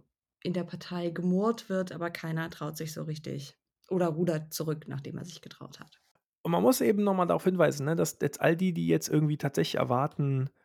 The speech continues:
Speaker 2: „Ah, jetzt ist aber irgendwie, wie, wie, wie wird jetzt dann irgendwie das, jetzt ist das Fieber, jetzt klingt das Fieber aber ab
Speaker 1: <laughs>
Speaker 2: oder so oder der Bann ist gebrochen“
Speaker 1: Ja,
Speaker 2: oder
Speaker 1: ja.
Speaker 2: was alles
Speaker 1: Ja,
Speaker 2: so für
Speaker 1: ja.
Speaker 2: Metaphern gibt, ja. Ähm, also im, immer noch mal dran erinnern,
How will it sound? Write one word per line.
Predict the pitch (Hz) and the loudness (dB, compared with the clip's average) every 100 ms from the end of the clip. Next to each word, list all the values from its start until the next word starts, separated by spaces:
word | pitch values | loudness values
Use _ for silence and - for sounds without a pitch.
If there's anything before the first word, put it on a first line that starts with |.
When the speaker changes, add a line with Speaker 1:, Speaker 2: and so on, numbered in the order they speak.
| _ | _
Speaker 2:
„Ah, | - 123 | 0 2
jetzt | 123 135 147 156 | 2 0 -2 -2
ist | 143 | -2
aber | 131 131 | 0 2
irgendwie, | 135 131 - - | 2 0 -4 -8
wie, | - - | -10 -6
wie, | 139 156 | -4 -4
wie | 147 | -2
wird | 151 160 | -2 0
jetzt | 147 - | -2 -2
dann | 131 - - - _ _ _ _ _ _ _ _ _ _ | -4 -6 -16 -20 _ _ _ _ _ _ _ _ _ _
irgendwie | 143 127 | -2 0
das, | 123 120 _ | -2 -4 _
jetzt | 147 139 | -4 -2
ist | 143 151 | -2 -2
das | 127 | -2
Fieber, | - 175 156 | 0 2 4
jetzt | 147 - | 4 4
klingt | - 185 | 4 6
das | 156 | 4
Fieber | - 175 160 | 4 8 8
aber | 143 135 | 8 8
ab | 135 | 8
Speaker 1:
<laughs> | 415 427 - - | 6 2 -4 2
Speaker 2:
oder | 143 135 | 4 6
so | 123 127 147 147 | 4 6 6 6
oder | 143 135 | 6 4
der | 131 | 2
Bann | 123 131 175 | 2 6 6
ist | 156 - | 6 4
gebrochen“ | 139 147 160 160 | 2 6 6 6
Speaker 1:
Ja, | |
Speaker 2:
oder | 131 | 4
Speaker 1:
ja. | |
Speaker 2:
was | 147 190 | 4 4
alles | 151 180 | 4 4
Speaker 1:
Ja, | 190 | 4
Speaker 2:
so | |
für | 175 151 | 4 2
Speaker 1:
ja. | |
Speaker 2:
Metaphern | 139 - 170 160 | 2 2 2 0
gibt, | 143 139 - | 0 -4 -2
ja. | 135 165 - - - - - _ | -2 -2 -8 -20 -20 -20 -20 _
Ähm, | 170 170 - - | 4 4 -2 2
also | 160 190 | 4 4
im, | 202 180 | 0 -2
immer | - 233 | 2 4
noch | 233 | 6
mal | 202 | 4
dran | 196 175 | 4 4
erinnern, | 190 214 156 | 4 4 2